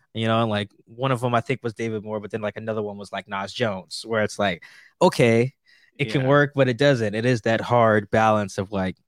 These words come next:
Speaker 1: yeah, what, what is more bites at the apple worth relative to having
Speaker 2: I
Speaker 1: a tackle for the next ten years?
Speaker 2: Yeah, I gotta, um,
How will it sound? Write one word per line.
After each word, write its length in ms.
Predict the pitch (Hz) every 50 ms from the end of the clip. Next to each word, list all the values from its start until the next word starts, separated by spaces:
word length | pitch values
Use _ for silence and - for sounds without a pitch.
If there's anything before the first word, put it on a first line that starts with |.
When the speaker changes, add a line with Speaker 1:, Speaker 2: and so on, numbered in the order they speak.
| _ _ _ _ -
Speaker 1:
yeah, 500 | 127 135 143 151 143 139 139 139 135 127 -
what, 280 | 127 127 131 170 165 - _
what 260 | 127 120 131 156 170
is 140 | 185 160 143
more 200 | 139 143 147 139
bites 320 | 120 - 131 131 127 -
at 80 | 135 120
the 120 | - 113
apple 320 | - 117 117 113 - 113 104
worth 320 | 104 113 117 107 - _
relative 400 | 110 107 104 101 95 - 117 95 -
to 80 | 107
having 440 | 101 - 101 95 90 92 92 90 90 _ _ _ _ _ _ _ _ _ _ _ _ _ _
Speaker 2:
I 220 | - 117 127 131 143
Speaker 1:
a 60 | 147
tackle 320 | 139 131 120 - - 117 110
for 100 | - 117
the 60 | 104
next 160 | 104 101 - -
ten 160 | - 110 104
years? 420 | 123 117 87 - - - - _ _ _
Speaker 2:
Yeah, 380 | - 135 123 104 95 95 104 113 - _ _ _ -
I 80 | 127
gotta, 440 | 127 143 151 139 131 110 - - 110
um, 440 | 110 107 104 101 95 92 90 92 104